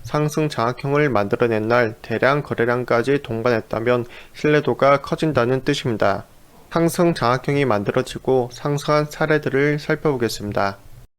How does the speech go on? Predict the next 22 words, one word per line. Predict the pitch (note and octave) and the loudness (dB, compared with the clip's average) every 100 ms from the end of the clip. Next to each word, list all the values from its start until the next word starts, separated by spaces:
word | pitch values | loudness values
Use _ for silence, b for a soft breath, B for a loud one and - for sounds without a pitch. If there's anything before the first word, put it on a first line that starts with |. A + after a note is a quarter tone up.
| _ _ _ | _ _ _
일 | D3 C3+ | 2 4
번, | B2+ A2 G2 - - | 4 2 -2 -14 -18
종근당은 | - C3 C#3+ D3+ D#3 D#3 D3 | -4 0 2 2 4 4 2
하락 | C3 D#3+ E3 E3 | 2 2 2 0
추세 | C#3+ - | -4 -2
후에 | D3 - D#3 C3+ A2 - | -2 2 4 4 2 0
팔월 | D3+ D#3 | 2 4
이십삼 | B2 - - D3 C#3+ | 2 -6 -4 0 2
일 | A#2 | 2
십일만 | A#2 - - D3 C#3+ D3+ D3 D3 | -2 -6 -2 0 2 2 0 0
천육백팔십이 | E3+ C#3 C#3 - C3 - D3 - C3 | -2 -2 -4 -4 -2 -2 -4 -4 0
원에서 | A#2 A#2 A2 C3 B2 B B B - | 2 2 0 0 0 B B B 0
구월 | B2+ C3 | 2 2
삼 | - C3+ | 0 0
일 | C#3 A#2+ | 2 2
십이만 | - C#3+ B2 A#2+ B2 C3 | -2 -2 -2 0 0 0
팔천삼백팔십육 | D3+ D3 - D#3 - D#3 D#3+ D#3+ D#3 - C#3+ A#2 A#2+ | 0 0 -2 -2 -4 -2 -2 0 -4 -2 -2 2 2
원까지 | B2+ - A2+ C3 A#2+ B B - | 0 -2 0 0 0 B B -8
단숨에 | A2+ B2 - D3+ D3+ | -2 -2 0 0 0
십 | - - | -2 -8
프로 | - D#3+ D#3+ | -2 2 2
상승했습니다. | D#3+ D3+ D3 D3+ C3 - G#2 G#2 G2+ | 2 -2 -2 -2 -2 -4 0 0 0